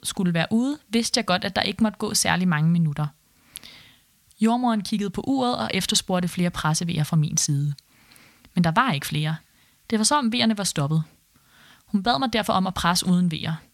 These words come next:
Det var noget af det mest mærkelige, jeg har prøvet. En tom fornemmelse at gå fra at have styrken med fra vejerne, til at skulle gøre det hele selv. Men det hjalp ikke meget på det, og den unge fødselslæge blev presset og bad den erfarne læge overtage forløsningen.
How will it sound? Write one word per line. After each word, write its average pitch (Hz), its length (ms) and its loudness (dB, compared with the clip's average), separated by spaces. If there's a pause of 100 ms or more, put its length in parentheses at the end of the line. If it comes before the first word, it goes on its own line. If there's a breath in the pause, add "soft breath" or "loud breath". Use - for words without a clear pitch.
(520 loud breath)
Det 214 80 -4
var 208 60 2
noget 202 180 -2
af 220 60 0
det 226 60 2
mest 220 260 -2
mærkelige, 190 540 0
jeg 170 100 0
har 156 60 -2
prøvet. 156 440 0 (220)
En 190 140 0
tom - 240 0
fornemmelse 220 480 0 (220)
at - 180 -4
gå 262 180 0
fra 202 300 -2
at 175 60 2
have 170 100 2
styrken 247 500 2
med 202 120 -2
fra - 180 -4
vejerne, 254 320 -2 (400 loud breath)
til - 100 2
at 208 60 2
skulle 190 160 -2
gøre 170 220 2
det 185 120 -2
hele 170 240 2
selv. - 240 -6 (920 loud breath)
Men 202 120 0
det 220 80 0
hjalp 247 220 0
ikke 190 100 0
meget 175 220 0
på 247 140 2
det, 294 120 -4 (100)
og 214 80 -2
den 208 160 -2
unge 233 220 0
fødselslæge 226 500 -2
blev 170 140 -2
presset 262 380 0 (100)
og - 100 -4
bad 220 140 0
den 208 80 0
erfarne 196 380 2
læge 180 280 -2
overtage 170 400 -2
forløsningen. 165 580 0